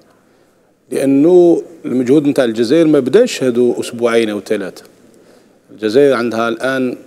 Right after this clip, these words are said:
سنة ونصف وهي تشتغل، حتى في وقت الكوفيد وكانت تشتغل. ولا كانت تتذكر، كانت التاريخ الأولي لعقد القمة العربية كان في مارس ألفين واثنين وعشرين،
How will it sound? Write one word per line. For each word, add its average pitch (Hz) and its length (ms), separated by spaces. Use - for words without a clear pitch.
سنة 120 360
ونصف 117 360
وهي 117 180
تشتغل، 101 540
حتى - 280
في - 140
وقت 101 200
الكوفيد 113 420
وكانت 104 260
تشتغل. 135 480
ولا 131 140
كانت 156 240
تتذكر، 147 480
كانت 135 540
التاريخ 123 800
الأولي 123 500
لعقد 104 280
القمة 110 340
العربية 101 480
كان 156 200
في 156 180
مارس 247 260
ألفين 113 260
واثنين 98 220
وعشرين، 110 440